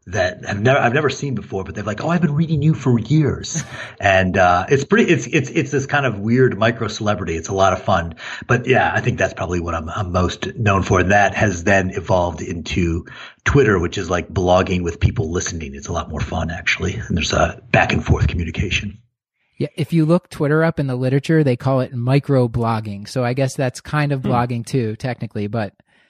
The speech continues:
Speaker 2: uh, so when, when you're at a cocktail party and, and a lay person asks you, uh, what you do, how do you answer that?
Speaker 1: Well, I, I, I tell them that I'm a, I'm a kidney doctor, and then there's this, um, really uncomfortable silence,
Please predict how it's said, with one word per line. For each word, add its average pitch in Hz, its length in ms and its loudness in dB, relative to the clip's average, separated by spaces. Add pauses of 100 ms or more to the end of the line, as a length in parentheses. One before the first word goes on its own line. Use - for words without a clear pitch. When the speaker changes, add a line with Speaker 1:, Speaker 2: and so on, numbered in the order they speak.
(240)
Speaker 2:
uh, 190 120 2
so 175 220 6
when, 160 280 4
when 165 200 0
you're 185 120 2
at 170 80 2
a - 40 0
cocktail 165 460 0
party 147 380 2
and, 131 200 -4
and 143 140 0
a 131 100 0
lay 151 300 2
person 135 560 -2
asks 139 400 -2
you, 123 400 -2
uh, 127 220 -2
what 143 260 0
you 139 80 2
do, 131 300 6
how 135 160 2
do 135 60 2
you 135 100 2
answer 135 260 -2
that? 110 260 -8 (800)
Speaker 1:
Well, 156 360 4
I, 139 160 4 (120)
I, 139 260 4
I 139 40 4
tell 185 220 2
them 151 160 4
that 123 100 4
I'm 113 140 2
a, 104 120 -2
I'm 98 140 -4
a 92 60 -2
kidney 123 340 2
doctor, 92 640 -6
and 110 200 -2
then 117 160 4
there's 110 260 0
this, 107 300 -4
um, 92 340 -2 (240)
really 120 300 6
uncomfortable 104 720 -2
silence, 101 720 0